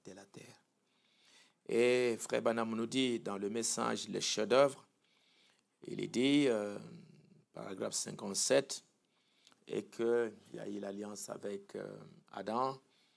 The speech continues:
il y a eu l'alliance avec Noé, et l'homme a failli toujours, ça n'a pas marché, mais il a continué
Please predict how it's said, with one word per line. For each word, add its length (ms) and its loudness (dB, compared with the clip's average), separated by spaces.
il 80 -10
y 60 -6
a 80 -6
eu 80 -6
l'alliance 760 -6
avec 500 -8
Noé, 720 2
et 380 -2
l'homme 420 -4
a 100 -10
failli 440 -2
toujours, 680 -4
ça 180 -16
n'a 160 -6
pas 200 -2
marché, 560 2
mais 440 4
il 160 -8
a 120 -4
continué 800 -6